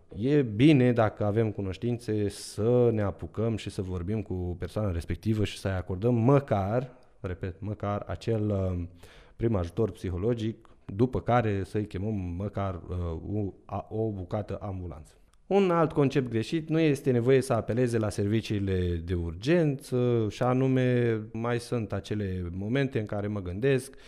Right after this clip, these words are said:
să sun sau să nu sun la unu unu doi, dar dacă sun o să fiu amendat. Nu există, bă, în lege o situație în care să pot să fie amendat, dacă sun la unu unu doi.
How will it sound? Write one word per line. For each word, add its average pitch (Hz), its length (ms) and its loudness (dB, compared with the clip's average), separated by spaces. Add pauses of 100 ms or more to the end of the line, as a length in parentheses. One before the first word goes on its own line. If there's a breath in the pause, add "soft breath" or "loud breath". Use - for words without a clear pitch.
să 113 80 -6
sun 175 640 -2
sau 92 180 -6
să - 140 -4
nu 160 200 6
sun 151 460 2
la 139 120 6
unu 135 380 4
unu 127 200 2
doi, 120 400 2
dar 113 220 4
dacă 110 300 0
sun 120 240 0
o 110 60 0
să 101 160 -6
fiu 104 200 -2
amendat. 135 960 2 (880)
Nu 151 320 0
există, 143 460 2 (440)
bă, 107 280 0
în 104 80 0
lege 113 480 2
o 107 140 2
situație 117 500 -2
în 104 80 -4
care 101 240 -2
să 101 160 -6
pot 107 340 -6
să 101 120 -8
fie 104 180 -6
amendat, 95 600 -4 (560 loud breath)
dacă 107 280 -4
sun 117 200 -2
la 110 120 2
unu 110 340 2
unu 101 180 -2
doi. 95 400 2